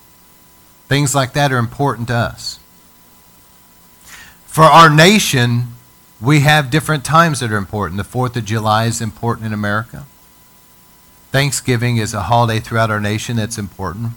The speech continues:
See, these are important dates to us that we keep throughout the year, but you have to understand something.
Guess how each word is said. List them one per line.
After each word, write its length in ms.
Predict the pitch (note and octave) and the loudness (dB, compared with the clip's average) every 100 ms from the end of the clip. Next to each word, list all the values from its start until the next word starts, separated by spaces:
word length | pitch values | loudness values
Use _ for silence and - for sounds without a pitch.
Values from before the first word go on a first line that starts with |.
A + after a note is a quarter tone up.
| - _ _ _ _ - - - | -14 _ _ _ _ -20 -20 -18
See, 120 | - C#3+ | -2 4
these 280 | G#3 A#3 | 4 4
are 60 | G#3 | 2
important 540 | D#3+ C#3 F#3+ D3 C#3+ | 2 0 -2 -2 -4
dates 360 | B2 D#3 E3 - | -2 -2 -2 -4
to 200 | C3 F2+ | -6 2
us 360 | D#3+ C3 A#2+ - | 4 4 0 -2
that 200 | B2 A#2 | -4 0
we 120 | C#3 | -2
keep 280 | - D#3 D3+ | 0 -2 0
throughout 280 | C3 A#2+ | -2 -2
the 80 | A#2+ | -2
year, 260 | A#2+ E3 C3+ | 0 2 2
but 180 | A#2 - | -2 -2
you 60 | |
have 120 | D#3 | -2
to 60 | D#3+ | -2
understand 480 | C#3 A#2+ E3+ E3 C3+ | -4 -4 -4 -4 -4
something. 480 | B2+ A#2 A2+ A2 | -4 -4 -4 -6